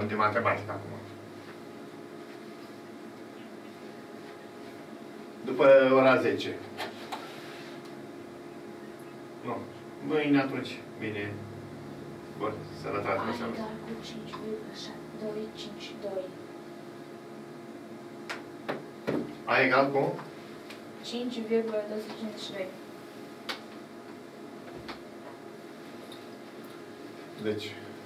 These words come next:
Speaker 1: care e mai mare aici când n-am stabilit?
Speaker 2: Ei, B.
Speaker 1: B-ul. Vedem
Speaker 2: B.
Speaker 1: aici, da? Deci B e mai mare decât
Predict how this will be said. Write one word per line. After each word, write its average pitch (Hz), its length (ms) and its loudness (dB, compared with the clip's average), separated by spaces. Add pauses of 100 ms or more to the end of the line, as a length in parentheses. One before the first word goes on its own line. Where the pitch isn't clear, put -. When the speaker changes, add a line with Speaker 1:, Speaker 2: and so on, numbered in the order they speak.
(840)
Speaker 1:
care 151 180 12
e 147 60 12
mai 135 120 8
mare 117 180 10
aici 113 240 6
când 123 140 0
n-am 113 260 4 (120)
stabilit? 98 460 2 (420)
Speaker 2:
Ei, 196 100 -2 (100)
B. 254 40 -2 (600)
Speaker 1:
B-ul. - 340 8 (220)
Vedem 117 260 10
Speaker 2:
B. - 20 8
Speaker 1:
aici, 113 240 8
da? 98 220 6 (1500)
Deci 113 200 6 (100)
B 104 40 -2
e - 580 6
mai 120 200 4
mare 131 280 8
decât - 320 2